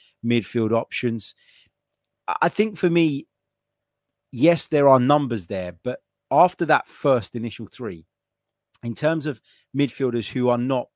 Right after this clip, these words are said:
attacking midfielders, midfielders who can sit that little bit deeper, who can play the box-to-box role, I think we just have such a huge drop-off in terms of the level between, for example, Xhaka and Elneny, between Partey and Lokonga. There's just such a massive drop-off that it feels to me like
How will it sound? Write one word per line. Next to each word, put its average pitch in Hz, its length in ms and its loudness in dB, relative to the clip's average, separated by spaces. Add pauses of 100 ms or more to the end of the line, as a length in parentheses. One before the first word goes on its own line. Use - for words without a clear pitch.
attacking 110 520 -12
midfielders, 101 400 -12
midfielders 113 440 -8
who 117 100 -12
can 113 160 -14
sit 139 200 -12
that 117 160 -10
little 113 160 -8
bit 107 200 -12
deeper, 110 300 -10 (340)
who 113 100 -6
can 113 160 -8
play 127 220 -4
the 120 80 -2
box-to-box 113 680 -12
role, 107 280 -2 (400)
I 135 100 0
think 156 260 -6
we 139 100 -6
just 127 220 -10
have 131 180 -12
such - 260 -14
a 131 40 -12
huge 117 460 -10
drop-off 127 440 -6
in 104 120 -10
terms 107 320 -6
of 90 80 -14
the 101 80 -6
level 104 460 -4 (540)
between, 127 540 -2
for 117 260 0
example, 107 460 -6
Xhaka 104 420 -6
and 101 80 -8
Elneny, 101 460 -8 (360)
between 117 580 -4 (340)
Partey 110 400 -2
and 104 100 -6
Lokonga. 107 440 -6
There's 104 160 -10
just - 260 -6
such - 260 -6
a 180 60 -4
massive 147 420 -8
drop-off 127 380 -4
that 110 140 -6
it 82 100 -16
feels 151 360 -4
to 135 120 -10
me 131 140 -6
like 120 260 -4